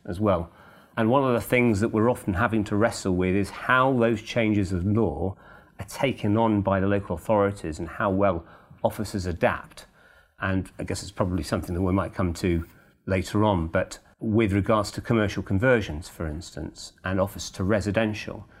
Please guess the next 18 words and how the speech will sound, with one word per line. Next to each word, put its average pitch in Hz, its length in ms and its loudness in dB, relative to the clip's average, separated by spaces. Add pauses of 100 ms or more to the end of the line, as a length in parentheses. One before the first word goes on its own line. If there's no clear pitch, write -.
(240)
the 104 120 2
experience 117 920 0
with 104 400 2
large 120 500 4
commercial 87 420 -4
conversions, 85 680 -4
particularly - 480 -8
in 90 80 0
London, 87 400 0
that 87 60 -2
I've 107 240 2
had, 78 280 -8 (100)
is 92 180 -8
that - 120 -12
sometimes 95 880 -2
you 95 80 -4
find 101 380 -2
officers 101 540 -6